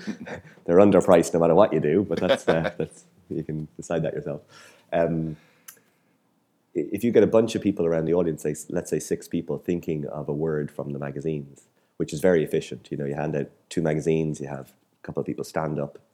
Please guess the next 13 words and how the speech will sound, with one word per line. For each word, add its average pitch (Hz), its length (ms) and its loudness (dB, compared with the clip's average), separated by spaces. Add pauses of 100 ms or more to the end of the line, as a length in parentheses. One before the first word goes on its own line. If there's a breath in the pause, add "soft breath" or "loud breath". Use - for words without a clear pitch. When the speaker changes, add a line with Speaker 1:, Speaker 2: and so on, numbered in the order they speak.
(280)
Speaker 1:
open 73 240 0
the 69 60 -6
magazine, 71 380 -4
go 67 160 -8
to - 100 -4
any 78 160 -2
page, 67 460 -6 (140)
any 73 160 -4
block 69 220 -6
of 71 60 -14
text, - 380 -12 (400 soft breath)
think 78 200 -2
of 69 240 -8